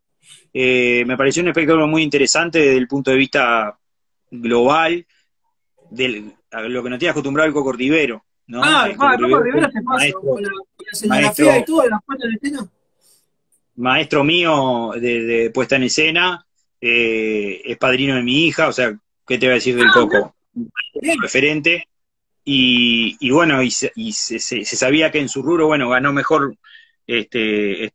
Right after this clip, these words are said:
Speaker 1: nominado a puesta en escena, iluminación, eh, así que en los rubros de, de él brilló y, y,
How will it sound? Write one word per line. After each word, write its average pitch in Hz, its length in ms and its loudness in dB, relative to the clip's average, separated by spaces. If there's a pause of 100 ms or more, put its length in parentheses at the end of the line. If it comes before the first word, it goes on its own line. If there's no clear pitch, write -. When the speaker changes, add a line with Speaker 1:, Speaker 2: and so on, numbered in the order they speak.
Speaker 1:
nominado 123 440 2
a 135 80 2
puesta 127 180 -2
en 120 80 -2
escena, 151 400 0
iluminación, 127 800 -6 (480)
eh, 113 640 -6 (200)
así 117 200 -8
que 143 80 0
en 135 60 0
los 123 120 -2
rubros 143 280 0
de, 127 280 2
de 127 220 0
él 151 240 2
brilló 135 500 0
y, 117 480 -2 (160)
y, 101 480 -10